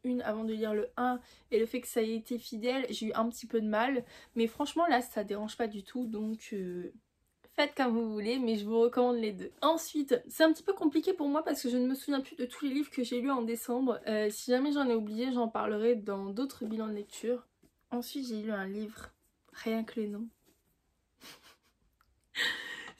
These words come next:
C'est donc Drague interdite, écrit par Sally Thorne et publié chez HarperCollins. Donc c'est une romance, comme je vous l'avais dit, j'aime bien lire des romances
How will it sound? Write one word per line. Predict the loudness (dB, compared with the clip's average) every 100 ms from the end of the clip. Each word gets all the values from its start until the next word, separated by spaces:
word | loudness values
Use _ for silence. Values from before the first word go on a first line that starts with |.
| -2
C'est | 2
donc | 2 2 0 -2
Drague | -2 6 6 6 0
interdite, | -2 -2 0 -2 -4 -6 -8 0
écrit | 0 0 -2 -2
par | 0 -2 -2
Sally | -2 -2 -4
Thorne | -2 0 2 0
et | -4
publié | -8 -8 -6 -6
chez | -6 -6 -6
HarperCollins. | -6 -4 -4 -2 -2 -4 -6
Donc | -8
c'est | -8 -6
une | -4
romance, | -2 -4 -4 -6 -8 -6
comme | -4 -4
je | -2
vous | -2
l'avais | -2 -4
dit, | -6 -6 -6 -10 _ _
j'aime | -2 0
bien | 0 -2
lire | -2 -2
des | 0
romances | 0 0 -2 -4 -8